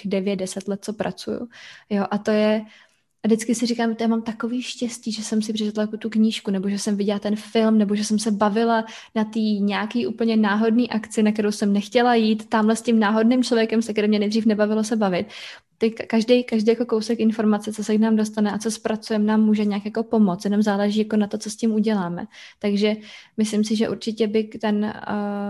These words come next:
každý jako člověk, každý zaměstnanec by se měl jako vzdělávat a přemýšlet nad tím, v čem se může zlepšit. A v té people H R roli to platí dvakrát tak, protože ty vlastně tam seš pro ty zaměstnance, takže rozumět,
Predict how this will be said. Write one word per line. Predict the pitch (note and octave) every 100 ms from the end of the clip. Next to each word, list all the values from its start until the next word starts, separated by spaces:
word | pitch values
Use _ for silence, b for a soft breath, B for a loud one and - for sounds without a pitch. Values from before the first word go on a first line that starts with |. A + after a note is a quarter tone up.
| G3+ G#3+
každý | A3 G#3+ G#3+
jako | G3+ G3+ G3 -
člověk, | - G#3 G#3 G#3
každý | G#3+ G#3+
zaměstnanec | G#3 G3+ G3+ G#3 G#3+
by | G#3 G3+
se | G#3
měl | G3+ G3+
jako | G3+ A3 A3 B3
vzdělávat | G3+ G#3 G#3 G#3+ G#3+
a |
přemýšlet | G#3+ G#3+ G#3+ G#3+
nad | G#3+
tím, | A3+
v | A3
čem | G#3+
se | G#3+ G#3+
může | A3+
zlepšit. | A3+ F#3+ - D#4 D#4+ - B B B
A | G#3
v | G3+
té | - A3 G#3+ G#3+ G#3+ G#3+ -
people | G#3 G#3+ A3 G#3+ G#3+
H | G#3+ G#3+ A3
R | G#3+
roli | G#3 G#3
to | G#3+ G#3+
platí | G3+ G3+ A3+
dvakrát | G#3+ G#3+ G#3+ G#3+
tak, | G#3+ A3
protože | - G#3+ G#3+
ty | G#3+
vlastně | G#3 G#3 A3
tam | G#3+ G#3
seš | G#3+
pro | G#3+ G#3+
ty | A#3
zaměstnance, | G#3+ G#3 G#3+ G#3+ F#3+ F#3
takže | G3 G3+ G#3
rozumět, | G3+ G#3 G#3+